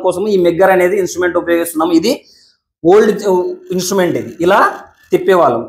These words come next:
కానీ ఇప్పుడు latest గా market లోకి digital mixers వచ్చినాయి. మన spikes నాటి just button press చేస్తే చాలు, అక్కడ leakage ఉందా లేదని మనకు ఈ automatic గా తెలిసిపోతుంది. So కాబట్టి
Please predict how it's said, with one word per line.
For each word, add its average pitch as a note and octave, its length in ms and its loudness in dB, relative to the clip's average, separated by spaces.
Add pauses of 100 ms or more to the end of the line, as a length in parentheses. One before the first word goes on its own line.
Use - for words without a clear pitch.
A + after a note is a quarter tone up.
కానీ G#3 220 4
ఇప్పుడు A3 220 0
latest G#3+ 400 2
గా G#3+ 40 2 (120)
market F#3+ 340 0
లోకి G3 180 0 (500)
digital A3+ 380 4
mixers G#3 360 0
వచ్చినాయి. G3 340 -2 (220)
మన F#3 80 2 (120)
spikes G#3+ 460 2
నాటి G#3 220 2 (120)
just F#3+ 180 0 (140)
button A3+ 280 2
press G#3+ 220 0
చేస్తే G#3 300 2
చాలు, G#3+ 240 4 (360)
అక్కడ D#3+ 140 0 (120)
leakage G3+ 420 2
ఉందా G3+ 300 4
లేదని F#3+ 340 0
మనకు F#3 320 0
ఈ - 20 0 (200)
automatic F3+ 420 -2
గా A4 80 4 (380)
తెలిసిపోతుంది. E3+ 540 0 (100)
So G3 60 0 (100)
కాబట్టి F3 340 2